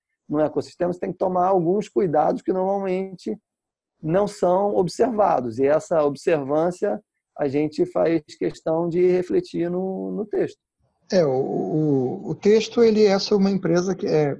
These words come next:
Speaker 2: é sobre o desenvolvimento em instituições, empresas, organizações que, é, vão manter o seu, o seu software por,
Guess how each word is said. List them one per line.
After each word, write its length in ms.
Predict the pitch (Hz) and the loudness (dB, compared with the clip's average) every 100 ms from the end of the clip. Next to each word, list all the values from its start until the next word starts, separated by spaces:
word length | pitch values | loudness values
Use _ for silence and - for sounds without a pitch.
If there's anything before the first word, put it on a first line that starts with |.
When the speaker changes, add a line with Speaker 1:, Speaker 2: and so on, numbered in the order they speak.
| - | -10
Speaker 2:
é 60 | 139 | -8
sobre 340 | - 185 185 - _ _ _ _ _ _ _ _ _ _ - | -2 0 -2 -4 _ _ _ _ _ _ _ _ _ _ -12
o 240 | 214 175 - - | -8 -8 -8 -2
desenvolvimento 600 | 151 185 180 185 220 214 | 0 4 4 4 2 2
em 300 | 196 185 165 | 2 2 0
instituições, 880 | - 165 180 160 - 175 185 170 147 | -2 -2 0 0 0 0 0 0 -2
empresas, 580 | 143 139 160 180 165 147 | -6 0 2 2 2 0
organizações 760 | 151 147 151 139 170 180 180 | -2 -2 -4 -4 -2 -2 -2
que, 280 | - 190 196 _ _ _ _ _ _ _ | 0 0 0 _ _ _ _ _ _ _
é, 280 | - 160 156 | 2 2 2
vão 340 | - 151 202 233 | -2 0 2 4
manter 520 | 226 175 202 214 208 | 2 2 4 4 4
o 80 | 175 | 2
seu, 580 | - 180 180 160 151 - | 2 4 4 2 -2 -6
o 80 | |
seu 540 | 156 - 165 156 147 139 | -8 -4 -2 -2 -4 -6
software 480 | - 170 170 - 170 | -2 0 0 -2 -6
por, 340 | - 156 151 | -2 -4 -4